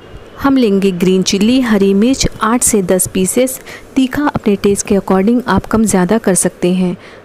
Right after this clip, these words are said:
तो ये भी हम डाल देंगे इसमें। यहाँ पर मैंने दो रफली chop की हुई प्याज लिया है और एक कप हरा धनिया। तो इन सबको हम मिक्सी के जार में डाल देंगे।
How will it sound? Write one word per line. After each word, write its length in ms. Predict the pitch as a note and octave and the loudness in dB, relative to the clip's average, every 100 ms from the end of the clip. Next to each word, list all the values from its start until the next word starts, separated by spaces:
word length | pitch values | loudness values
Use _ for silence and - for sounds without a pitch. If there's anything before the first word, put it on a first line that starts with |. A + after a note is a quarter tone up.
| - | -4
तो 60 | F#3+ | -2
ये 220 | F3 F#3 | 2 2
भी 120 | F#3+ | 2
हम 220 | G3 G3+ | 2 2
डाल 240 | G3+ F#3+ G3+ | 2 2 2
देंगे 300 | G#3+ A3+ B3+ | 2 2 2
इसमें। 360 | B3 - D4 E4+ - - - - - - - - | 0 0 -2 -2 -12 -20 -20 -20 -20 -20 -20 -2
यहाँ 200 | F#3+ F#3 | 0 2
पर 140 | F#3+ G3+ | 0 0
मैंने 300 | G#3 A#3 C4 | 2 2 0
दो 360 | G3 A3 C4 C4+ - - F#3+ | 0 0 0 -4 -14 -10 -2
रफली 360 | G3+ - C#4 | -2 0 -2
chop 280 | B3+ G#3 F#3 | 0 0 -2
की 180 | - G3 | -2 0
हुई 200 | F3+ A3 | 2 0
प्याज 380 | - F#3+ F3+ F3+ | 0 0 0 0
लिया 180 | F#3+ G3+ | 0 2
है 200 | A3 C#4+ D#4 - - - - - - - - | 2 0 -4 -18 -20 -20 -20 -20 -20 -20 -6
और 140 | F#3 F#3+ | -4 -2
एक 300 | - B3+ B3+ | 0 -2 0
कप 200 | G#3 G#3 - | -2 -2 -4
हरा 300 | - F#3 F3 | -2 0 0
धनिया। 420 | F#3+ F#3 F3+ E3+ - - - - | 0 2 2 0 -6 -18 -20 -2
तो 120 | F#3 | -2
इन 240 | - G3+ G#3+ | 0 0 0
सबको 360 | G#3+ G3+ - A#3 | 0 -2 -2 0
हम 140 | B3 | 2
मिक्सी 320 | B3+ G3 - | 2 0 -2
के 120 | G3 G3 | -2 0
जार 260 | F#3+ F3+ | 2 2
में 200 | F#3+ C4 | 2 2
डाल 240 | A3 F#3+ F3+ | 2 2 2
देंगे। 400 | F3 E3+ F3 | 0 0 -2